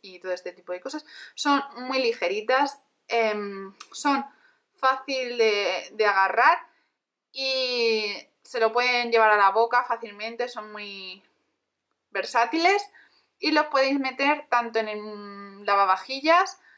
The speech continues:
como esterilizarlo, no pasa absolutamente nada. Y lleva, eh,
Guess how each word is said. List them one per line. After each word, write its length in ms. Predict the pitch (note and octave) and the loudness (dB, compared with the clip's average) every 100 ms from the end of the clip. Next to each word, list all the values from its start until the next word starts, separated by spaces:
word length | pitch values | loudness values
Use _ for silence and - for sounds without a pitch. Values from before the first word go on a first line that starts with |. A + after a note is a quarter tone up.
| _ _ _ | _ _ _
como 640 | C4 A#3+ A#3 G#3+ G3+ - | -4 -2 0 -2 -4 -6
esterilizarlo, 920 | - G#3+ - F#3+ F3+ F3 F#3 F3 E3 - | -4 -4 -4 -4 -4 -2 -2 -2 -6 -8
no 220 | G#3+ G#3+ | -6 0
pasa 160 | A3+ A#3 | 0 0
absolutamente 680 | G#3+ G3 G3+ G3 G3 F#3+ F3 | -8 -6 -6 -8 -8 -8 -10
nada. 400 | F3 F3 E3+ - | -2 0 0 -2
Y 160 | - A3+ | -10 -8
lleva, 280 | B3 C4 C4+ | 0 0 2
eh, 600 | B3+ A#3+ A#3 A#3 G#3+ A3 | 0 0 0 0 -2 -6